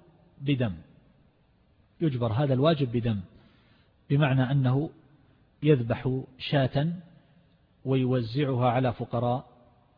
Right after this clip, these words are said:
على فقراء الحرم، ويجزيه من ذلك السبع، سبع بد-، بدنة، سبع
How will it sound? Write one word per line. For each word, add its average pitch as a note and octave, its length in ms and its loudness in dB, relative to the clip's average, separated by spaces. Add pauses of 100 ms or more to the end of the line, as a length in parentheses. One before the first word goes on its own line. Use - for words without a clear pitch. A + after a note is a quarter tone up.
(140)
على C3+ 260 0
فقراء A#2+ 460 -4
الحرم، A2 380 -2 (840)
ويجزيه C#3 640 4
من C3 160 0
ذلك C3+ 360 0
السبع، B2 460 -2 (200)
سبع C3+ 360 -4
بد-، B2+ 320 0
بدنة، C#3 380 0 (920)
سبع B2+ 420 0